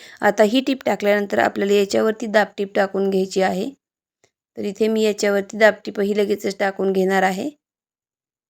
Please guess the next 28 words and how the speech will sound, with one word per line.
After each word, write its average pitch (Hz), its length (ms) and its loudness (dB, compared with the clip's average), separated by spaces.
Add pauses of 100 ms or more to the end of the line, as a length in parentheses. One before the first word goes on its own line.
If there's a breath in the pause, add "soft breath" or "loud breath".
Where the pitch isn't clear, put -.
(2250)
आपला 220 340 0
बाहीचा 208 480 2
लूक 214 300 0
पूर्णपणे 220 540 -2
इथे 202 220 0
रेडी 208 320 4
झालेला 202 460 4 (100)
आहे. 220 340 0 (340 loud breath)
आता 214 280 4
राहिलेला 214 480 4
भाग 208 260 2
जो 196 160 0
आहे 202 240 2
तो 196 120 0
आपण 202 300 2
बघा 202 240 2 (360 loud breath)
कशा 220 220 -4
पद्धतीने 202 540 -4
कव्हर 202 280 2
करायचा 196 500 2
आहे. 190 280 0 (420 soft breath)
आता 208 300 0 (380 loud breath)
जो 214 160 2
मध्ये 226 280 2
आपण 233 300 2
डिझाईन 214 320 2
बनवलेली 196 460 0
होती 240 320 -4